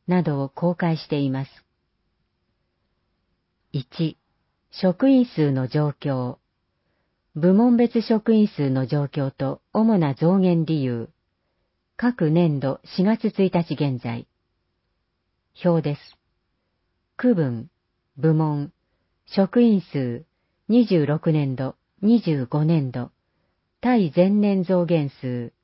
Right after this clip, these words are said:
主な増減理由の順です。なお、主な増減理由は、記載のある箇所のみ読みます。部門、普通会計部門と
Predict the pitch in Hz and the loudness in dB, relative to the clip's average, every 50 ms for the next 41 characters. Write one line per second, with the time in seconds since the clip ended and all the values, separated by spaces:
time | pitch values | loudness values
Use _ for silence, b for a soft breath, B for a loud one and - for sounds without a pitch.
0 | _ _ _ _ _ - 214 240 240 247 214 175 156 143 117 151 175 202 208 202 | _ _ _ _ _ -2 0 2 4 4 4 2 2 0 2 2 2 4 4 4
1 | 202 196 185 180 165 180 170 143 131 123 117 120 - _ _ - 147 151 143 - | 2 2 2 0 0 0 -2 -2 -4 -6 -8 -10 -12 _ _ -8 -8 -6 -6 -6
2 | 151 139 131 127 120 131 131 - _ _ _ _ _ _ _ _ _ _ _ _ | -6 -6 -6 -6 -8 -8 -10 -12 _ _ _ _ _ _ _ _ _ _ _ _
3 | _ _ _ _ _ _ - 180 180 170 156 147 - _ _ _ _ - 214 240 | _ _ _ _ _ _ -4 -2 0 0 -2 -2 -6 _ _ _ _ -4 0 0
4 | 247 254 233 196 175 160 139 180 190 208 202 202 202 190 185 180 190 180 160 143 | 2 2 2 2 2 0 2 0 2 2 2 2 2 0 0 0 0 0 -2 -2
5 | 139 135 135 135 135 - _ _ _ _ _ _ - - - - 233 233 233 220 | -2 -4 -6 -6 -8 -10 _ _ _ _ _ _ -20 -12 -4 -2 0 0 2 0
6 | 233 233 - 226 220 190 170 - - 202 - - 165 156 175 180 170 151 135 - | 0 -2 -2 -2 -2 -2 -2 -2 -4 -4 -2 -2 -2 0 0 0 0 -2 -2 -4
7 | - 139 143 131 131 131 123 123 147 - _ _ _ _ _ _ _ _ _ _ | -6 -6 -6 -4 -4 -6 -6 -8 -10 -12 _ _ _ _ _ _ _ _ _ _
8 | _ _ _ _ _ _ _ _ _ _ _ _ _ _ _ _ _ _ _ _ | _ _ _ _ _ _ _ _ _ _ _ _ _ _ _ _ _ _ _ _
9 | _ _ _ _ - 131 151 151 147 151 156 151 147 143 151 - _ _ _ _ | _ _ _ _ -8 -4 -2 0 2 2 0 0 -2 -4 -6 -10 _ _ _ _
10 | _ _ _ _ _ _ _ _ - - - - 240 254 254 247 - 247 247 240 | _ _ _ _ _ _ _ _ -12 -12 -6 0 2 2 2 2 2 2 2 2
11 | 226 - 233 226 214 202 220 208 180 147 139 139 - - 139 131 143 - | 4 4 4 4 4 4 2 2 2 2 0 -2 -4 -4 -4 -4 -4 -6